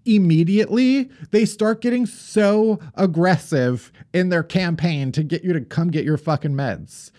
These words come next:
And at this point, C V S should know, based on the fact that they are filling antidepressants, <laughs> that the constant reminders are only going to push me further away from them. <laughs>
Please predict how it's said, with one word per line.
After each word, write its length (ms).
And 160
at 160
this 200
point, 280
C 140
V 140
S 120
should 200
know, 180
based 260
on 100
the 100
fact 240
that 100
they 160
are 100
filling 500
antidepressants, 1300
<laughs> 20
that 180
the 100
constant 540
reminders 720
are 160
only 300
going 220
to 60
push 280
me 140
further 520
away 260
from 220
them. 260
<laughs> 180